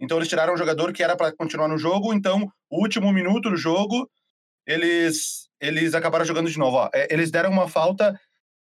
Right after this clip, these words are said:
que era do Udonis Haslem, eles marcaram pro Shaquille O'Neal, faltando três minutos e vinte e quatro. Aí faltando um pouco menos, um, chegando perto do fim do jogo, eles deram a, a sexta falta do O'Neal, que era pra ser a quinta. Então era isso, e só perceberam isso depois.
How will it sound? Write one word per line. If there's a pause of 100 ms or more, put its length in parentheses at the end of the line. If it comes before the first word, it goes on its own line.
(260)
que
era
do
Udonis
Haslem,
eles
marcaram
pro
Shaquille
O'Neal, (520)
faltando
três
minutos
e
vinte
e
quatro. (380)
Aí
faltando (440)
um
pouco
menos,
um, (600)
chegando
perto
do
fim
do
jogo, (160)
eles
deram
a,
a
sexta
falta
do
O'Neal,
que
era
pra
ser
a
quinta.
Então
era
isso,
e
só
perceberam
isso
depois.